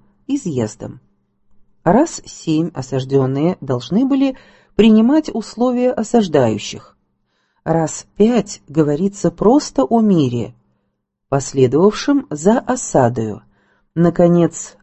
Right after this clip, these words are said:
раз двадцать пять упоминаются осады неудачные. Здесь, разумеется, нам было бы очень важно знать число войск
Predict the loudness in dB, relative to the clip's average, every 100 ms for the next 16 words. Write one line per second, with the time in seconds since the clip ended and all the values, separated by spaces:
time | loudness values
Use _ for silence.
0 | -2 2 2 0 -8 -2 0 0 -4 -14
1 | -2 2 2 0 -14 _ _ _ -2 2
2 | 0 2 2 4 4 2 -2 0 -2 -4
3 | -4 -4 -2 -4 -4 -4 -4 -2 -4 -6
4 | -8 -16 -16 -18 _ _ _ _ _ _
5 | _ _ _ _ -10 -2 2 2 4 4
6 | 6 6 6 2 2 2 4 6 6 6
7 | 4 2 0 0 -4 0 0 0 -4 -2
8 | 2 2 -2 -16 -12 -10 2 2 4 2
9 | 0 0 -12